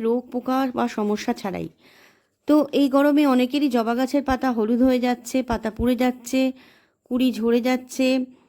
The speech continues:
গাছে কোনো রকমের কুঁড়ি দেখা যাচ্ছে না। তো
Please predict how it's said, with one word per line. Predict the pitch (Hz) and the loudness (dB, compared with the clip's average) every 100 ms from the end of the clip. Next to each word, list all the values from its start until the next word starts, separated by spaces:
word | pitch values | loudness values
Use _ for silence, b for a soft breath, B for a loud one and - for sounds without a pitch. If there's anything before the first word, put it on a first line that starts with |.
| b - 220 | b -10 -4
গাছে | 226 240 240 | -2 -2 2
কোনো | 233 | 2
রকমের | 233 254 254 254 | 2 2 2 0
কুঁড়ি | 247 240 214 | 0 -2 0
দেখা | 196 226 | -2 -2
যাচ্ছে | 247 247 - 240 | -2 0 0 2
না। | 233 247 - b b b b b b | 2 -2 -8 b b b b b b
তো | 269 | -2